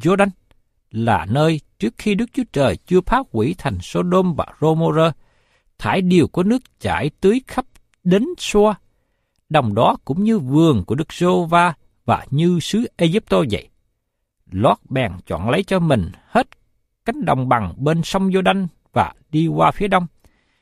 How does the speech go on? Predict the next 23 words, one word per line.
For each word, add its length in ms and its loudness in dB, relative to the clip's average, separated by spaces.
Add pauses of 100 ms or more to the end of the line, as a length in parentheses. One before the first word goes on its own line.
(120)
Vậy 220 -2
hai 200 0
người 340 0
chia 300 0
rẽ 200 -6
nhau. 260 0 (640)
Abram 640 -2
ở 300 -4
trong 160 -2
xứ 260 -2 (140)
Canaan, 460 0 (560)
còn 260 2
Lót 180 4 (200)
ở 120 0
trong 320 -2
thành 320 -2 (160)
của 100 -2
đồng 280 0
bằng 200 0 (280)
và 140 0
dời 380 2
trại 220 -6
mình 220 2